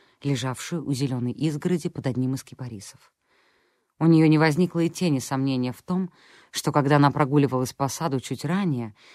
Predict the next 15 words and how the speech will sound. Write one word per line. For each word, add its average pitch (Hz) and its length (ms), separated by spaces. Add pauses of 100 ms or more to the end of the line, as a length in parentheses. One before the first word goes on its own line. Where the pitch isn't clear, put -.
во 151 120
время 147 300
их 131 120
обычного 131 480
перерыва, 127 520 (400)
никакого 139 480
тряпья 127 400
на 123 100
этом 151 180
месте 120 380
не 117 200
было 117 160
и 131 60
в 120 80
помине. 156 460